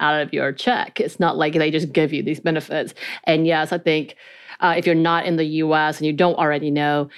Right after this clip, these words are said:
your insurance, your health insurance is based on your job and whether or not you have a job, which apparently,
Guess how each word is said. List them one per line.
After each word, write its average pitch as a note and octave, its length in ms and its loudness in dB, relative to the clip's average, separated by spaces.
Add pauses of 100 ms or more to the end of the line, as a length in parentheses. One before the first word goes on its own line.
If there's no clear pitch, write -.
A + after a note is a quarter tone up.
(160)
your G3 260 2
insurance, B3 720 0
your F#3 80 -2
health F3+ 160 0
insurance E3+ 400 0
is D#3 100 0
based E3 360 -2
on E3+ 240 0
your D3 120 0
job C3+ 460 -2
and D#3 120 0
whether D#3 160 2
or - 20 2
not D3+ 180 0
you F3 120 0
have D3+ 420 -2
a - 60 -8
job, F#2 380 -8 (220)
which G#3+ 260 2
apparently, D4+ 600 -2